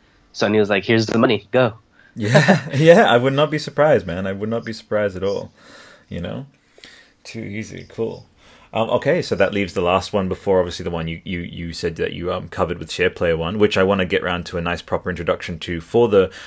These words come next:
Speaker 2: very, like, I know you've been on the show before, but, um, uh, just via analytics, I can tell a lot of f-, folks tune in, um, mostly,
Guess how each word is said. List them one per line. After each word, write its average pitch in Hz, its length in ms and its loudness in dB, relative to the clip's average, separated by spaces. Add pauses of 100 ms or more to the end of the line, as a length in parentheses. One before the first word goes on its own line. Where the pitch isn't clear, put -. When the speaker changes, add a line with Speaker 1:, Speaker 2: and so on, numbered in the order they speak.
(140)
Speaker 2:
very, 120 360 4
like, 110 240 2
I 101 40 2
know 117 100 2
you've 107 200 0
been 98 120 -2
on 90 60 -4
the 87 60 -6
show 90 160 -2
before, 87 420 -2
but, 85 280 -4
um, 82 260 -4 (140)
uh, 85 300 -2
just - 260 -4
via 87 360 0
analytics, 87 520 -4
I 87 80 -4
can 87 160 -10
tell 90 180 -6
a - 20 -2
lot 82 160 -4
of 80 120 -10 (100)
f-, - 100 -10
folks 85 300 -8
tune - 320 -10
in, 82 300 -8
um, 85 260 -12
mostly, 85 560 -8